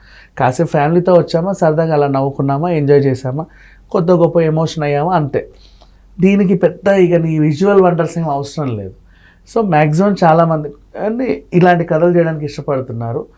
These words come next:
So, maybe, ఆ, ప్రేక్షకుల టేస్ట్ మారింది కాబట్టి నేను కూడా ఇలాంటి సినిమాలు ఇవ్వడానికి ఇష్టపడితే, సికిందర్లో మీకు కావాల్సిన అంశాలన్నీ పుష్కలంగా ఉన్నాయి,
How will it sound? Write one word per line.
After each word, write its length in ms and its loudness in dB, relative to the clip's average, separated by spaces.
So, 100 -6
maybe, 360 2
ఆ, 420 2
ప్రేక్షకుల 460 2
టేస్ట్ 400 0
మారింది 420 -4
కాబట్టి 460 -6
నేను 240 2
కూడా 160 4
ఇలాంటి 320 2
సినిమాలు 380 0
ఇవ్వడానికి 400 2
ఇష్టపడితే, 400 -2
సికిందర్లో 640 0
మీకు 200 -2
కావాల్సిన 480 -2
అంశాలన్నీ 480 -2
పుష్కలంగా 600 -4
ఉన్నాయి, 380 -6